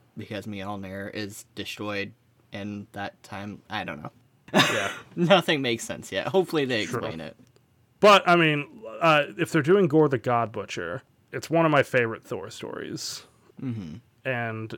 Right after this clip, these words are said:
Speaker 2: uh, it also makes sense that they're doing, 'cause I think they're gonna do Thor the God Butcher at the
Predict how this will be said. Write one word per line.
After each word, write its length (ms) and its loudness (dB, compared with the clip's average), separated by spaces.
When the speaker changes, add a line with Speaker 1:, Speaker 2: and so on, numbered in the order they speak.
Speaker 2:
uh, 240 0
it 100 -4
also 260 -2
makes 220 -6
sense 240 -6
that 120 -10
they're 200 -4
doing, 440 -6
'cause 220 -2
I 80 4
think 280 0
they're 140 6
gonna 220 4
do 420 4
Thor 300 4
the 120 0
God 320 2
Butcher 320 -2
at 120 -6
the 260 -12